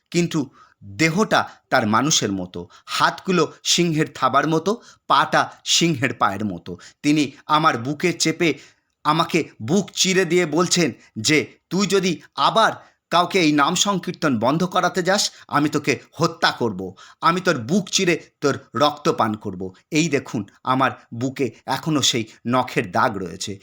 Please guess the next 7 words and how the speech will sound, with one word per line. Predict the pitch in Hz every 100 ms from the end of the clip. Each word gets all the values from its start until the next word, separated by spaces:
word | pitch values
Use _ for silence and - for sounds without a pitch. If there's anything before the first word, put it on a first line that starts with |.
| - _
তিনি | 139 151
তখন | 143 135 123
তার | 123 117 - - 110
জামা | - 123 123 151
খুলে | - 143 151 147 - _ -
দেখালেন | 135 131 156 139 123 - _
যে | 110 135 107